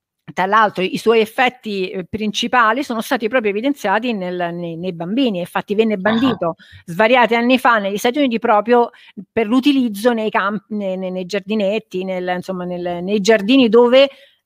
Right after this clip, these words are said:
Speaker 1: eh, risiedevano, dove giocavano i bambini, perché ha effetti importanti, pesanti proprio sullo sviluppo del sistema nervoso.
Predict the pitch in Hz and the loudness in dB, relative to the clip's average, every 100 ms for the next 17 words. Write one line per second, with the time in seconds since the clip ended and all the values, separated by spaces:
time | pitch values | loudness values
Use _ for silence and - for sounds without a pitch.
0 | _ _ - 185 180 170 185 196 233 202 | _ _ -6 -4 -4 -6 -2 2 2 2
1 | 208 220 190 175 170 175 185 185 185 196 | 2 0 0 -4 -4 -4 -4 -4 -2 0
2 | 214 190 180 208 269 190 175 185 - - | 0 0 -4 0 0 0 -4 -8 -2 4
3 | 254 294 - 185 175 190 - 214 214 220 | 4 4 0 -6 -4 -4 -2 -2 -2 -8
4 | 180 185 180 196 - 254 - 175 196 175 | -8 -10 -12 -10 -2 -2 -2 -6 -4 -4
5 | 196 190 190 180 202 - 165 175 185 190 | -4 -6 -4 -4 -6 -8 -8 -6 -4 -4
6 | 208 196 - 170 - 160 196 180 202 180 | -4 -6 -8 -12 -12 -10 -12 -4 -4 -4
7 | - | -10